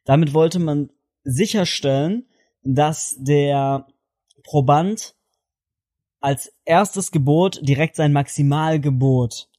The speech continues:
abgibt, damit, ähm,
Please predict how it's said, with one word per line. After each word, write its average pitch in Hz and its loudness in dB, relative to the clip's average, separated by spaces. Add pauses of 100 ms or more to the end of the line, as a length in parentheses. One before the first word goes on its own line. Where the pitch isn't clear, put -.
abgibt, - -4
damit, 135 -2 (420)
ähm, 135 0